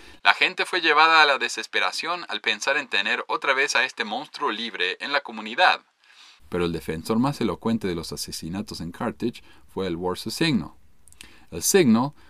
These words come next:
una vigorosa publicación antimormona, y eso es verdad, fue editada por Thomas Sharp, quien posteriormente fue juzgado y declarado inocente de su parte en el asesinato del profeta, incluso cuando la evidencia sugería fuertemente que él jugó un papel,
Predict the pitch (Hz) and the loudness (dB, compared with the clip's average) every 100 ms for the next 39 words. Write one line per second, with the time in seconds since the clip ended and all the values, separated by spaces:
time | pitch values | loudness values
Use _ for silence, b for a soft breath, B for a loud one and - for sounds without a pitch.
0 | b 110 117 104 92 92 104 - 92 85 | b 0 0 2 0 -2 -2 -4 -4 -6
1 | 80 80 - 92 90 82 78 101 151 107 | -6 -6 -4 -4 -4 -6 -4 0 2 2
2 | 120 107 80 76 73 69 78 73 - B | 0 -4 -8 -8 -10 -10 -12 -14 -18 B
3 | B B B - 139 151 113 123 135 - | B B B 0 4 6 6 4 2 2
4 | 87 101 95 - 160 110 - - - 101 | -4 -2 -2 4 6 6 2 -14 -8 -8
5 | 82 90 92 101 107 110 107 - 104 - | -6 -6 -2 4 6 4 2 -4 -4 -2
6 | 92 110 117 120 113 117 92 90 101 101 | -4 -2 2 4 2 2 -2 0 0 -2
7 | 85 - 104 107 107 110 107 90 110 - | -2 -4 -2 0 2 0 -2 -4 -2 -2
8 | 107 - 104 107 117 - 107 113 104 92 | -4 0 0 0 -2 -2 0 0 -2 -6
9 | - 87 87 87 78 - 90 - 143 - | -8 -8 -8 -8 -8 -6 -6 2 2 2
10 | - B B B B B - 85 80 110 | -14 B B B B B -8 -6 0 0
11 | 113 98 95 92 90 95 113 117 127 107 | 0 0 0 2 0 0 0 0 -4 -4
12 | - 87 95 - 151 123 107 113 117 - | -6 -4 -4 0 0 4 4 4 0 -2
13 | 82 95 135 123 - 85 92 101 71 67 | -2 0 -2 -4 -8 -6 -4 -4 -8 -8
14 | 101 104 | -4 -4